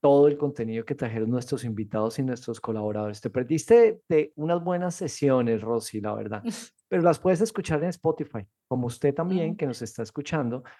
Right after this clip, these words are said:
Speaker 1: lo puede hacer fácilmente en Spotify o en nuestra página web. No hay ningún problema. Ahí queda reservado para que lo oiga cada vez que lo quiera, cuando lo quiera o cuando pueda. Rosy, un gusto volver a compartir contigo esta noche en Sumas.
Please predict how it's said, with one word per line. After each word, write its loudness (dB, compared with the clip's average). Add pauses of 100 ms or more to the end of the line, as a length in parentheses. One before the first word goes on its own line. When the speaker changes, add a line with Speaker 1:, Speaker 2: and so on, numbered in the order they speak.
(140)
Speaker 1:
lo 6
puede 2
hacer -2
fácilmente -4
en -6
Spotify -2 (320)
o 0
en 2
nuestra -2
página -2
web. -6 (140)
No -2
hay 0
ningún -2
problema. -2
Ahí -4
queda 0
reservado 0
para 0
que -10
lo -2
oiga -4
cada -2
vez -4
que -4
lo -6
quiera, 2
cuando 0
lo -2
quiera -2 (300)
o 0
cuando -2
pueda. 2
Rosy, 4
un 2
gusto 0
volver 4
a 0
compartir -4
contigo -2
esta -4
noche -4
en -4
Sumas. -8